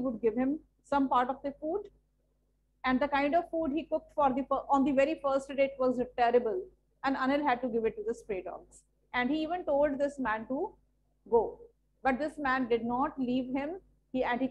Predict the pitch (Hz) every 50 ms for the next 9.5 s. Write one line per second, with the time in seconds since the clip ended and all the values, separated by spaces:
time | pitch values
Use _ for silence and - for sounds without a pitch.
0 | - 269 285 - - - 262 233 233 240 262 254 254 254 233 226 247 247 254 277
1 | 277 302 349 370 - _ _ _ _ _ _ _ _ _ _ _ _ _ _ _
2 | _ _ _ _ _ _ _ _ _ _ _ _ _ _ _ _ _ _ _ _
3 | _ - 240 233 226 208 220 214 202 202 202 - 294 330 359 - 427 349 415 403
4 | 427 415 415 392 - - - - - 311 359 - - 466 453 466 440 427 440 453
5 | 440 440 403 349 302 311 359 403 370 - - - 359 320 320 330 339 339 349 302
6 | 311 320 330 339 - - - - - - - - - - - - - - _ -
7 | 330 349 349 415 392 415 403 370 381 392 392 381 311 311 359 370 370 370 381 359
8 | - - - _ _ _ - 240 277 294 349 - - - - - 359 370 370 370
9 | 320 349 330 302 339 302 349 339 349